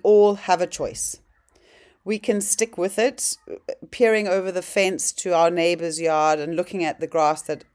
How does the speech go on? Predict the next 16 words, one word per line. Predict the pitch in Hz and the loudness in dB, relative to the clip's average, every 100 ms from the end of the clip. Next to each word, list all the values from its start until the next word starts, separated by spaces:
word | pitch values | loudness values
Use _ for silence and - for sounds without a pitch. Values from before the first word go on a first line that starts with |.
| _ | _
is | 175 165 | -8 -4
always | 190 180 175 156 | 0 2 2 2
going | - 143 139 | -2 -4 -4
to | 143 | -8
appear | 139 - 147 | -8 -6 -6
greener | 147 143 147 135 139 - - | -6 -10 -6 -4 -6 -8 -8
based | 143 143 - - | -6 -6 -10 -8
on | 143 156 | -8 -2
<laughs> | 285 403 | 0 0
physics. | - 202 170 - 427 - - - _ - - _ _ - | 0 -2 2 0 0 -4 -6 -10 _ -20 -20 _ _ 8
Or | 240 240 240 240 226 | 10 12 12 12 8
we | 208 214 | 2 -4
can | 233 | -6
bring | 202 208 214 | -2 -2 -2
ourselves | 214 214 190 185 180 | -4 -2 0 0 -2
back | 180 185 | 0 -2